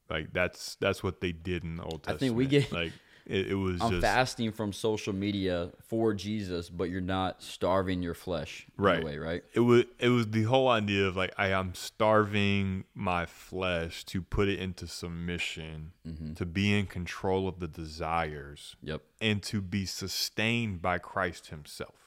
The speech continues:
Speaker 2: Yeah.
Speaker 1: Right. So they would fast for days, weeks, in order to, um, just be sustained by Christ, right? To
Speaker 2: Yeah.
Speaker 1: get closer to Christ, they would uh, abstain
Speaker 2: Yep.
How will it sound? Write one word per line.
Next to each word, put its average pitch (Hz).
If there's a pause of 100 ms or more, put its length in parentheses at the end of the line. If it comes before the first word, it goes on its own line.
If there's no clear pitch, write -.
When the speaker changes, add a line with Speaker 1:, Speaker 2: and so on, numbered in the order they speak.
(260)
Speaker 2:
Yeah. 98
Speaker 1:
Right. 87 (340)
So 104
they 113
would 113
fast 101
for 85
days, 90 (400)
weeks, - (340)
in 101
order 107
to, 90 (400)
um, 82 (500)
just 104
be 107
sustained 92
by 82
Christ, -
right? 90
To -
Speaker 2:
Yeah. 95
Speaker 1:
get 90
closer 95 (140)
to 92
Christ, 85
they 87
would 87 (580)
uh, 90 (160)
abstain 98 (400)
Speaker 2:
Yep. 90